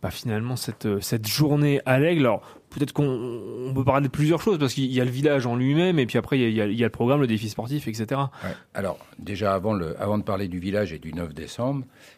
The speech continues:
Speaker 2: il y a déjà quand même une grosse opération qui est organisée, euh, par,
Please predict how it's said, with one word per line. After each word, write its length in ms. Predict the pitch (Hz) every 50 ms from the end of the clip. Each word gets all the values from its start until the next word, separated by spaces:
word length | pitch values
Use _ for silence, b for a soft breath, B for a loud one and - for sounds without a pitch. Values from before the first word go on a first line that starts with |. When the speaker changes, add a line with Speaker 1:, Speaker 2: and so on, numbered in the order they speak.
| B _
Speaker 2:
il 40 | -
y 40 | 92
a 40 | 90
déjà 300 | 82 90 85 101 101 101
quand 140 | - - 95
même 140 | 98 98
une 160 | 92 90 90 87
grosse 260 | 87 107 127 117 -
opération 540 | 110 - 104 92 95 95 - - 120 113 107
qui 100 | - 95
est 40 |
organisée, 680 | 87 80 80 78 90 87 87 87 82 82 90 92 90 80
euh, 520 | 80 82 76 78 78 78 78 - - - - - -
par, 260 | - - - - -